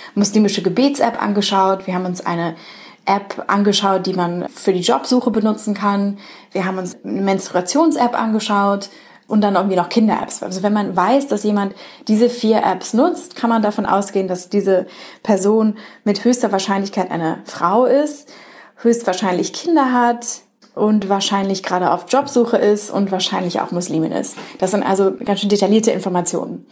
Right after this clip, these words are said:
Das Zweite, was wir herausgefunden haben, ist, dass eine Reihe von Apps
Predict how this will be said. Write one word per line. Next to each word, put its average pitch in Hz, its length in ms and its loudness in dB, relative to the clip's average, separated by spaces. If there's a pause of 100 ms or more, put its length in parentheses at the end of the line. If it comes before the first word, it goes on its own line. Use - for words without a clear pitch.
(540)
Das 202 160 0
Zweite, 311 240 2
was 277 180 2
wir 226 80 4
herausgefunden 220 500 0
haben, 196 200 0
ist, 190 180 -4
dass 196 260 2
eine 208 200 0
Reihe 240 320 4
von 240 200 0
Apps - 520 -2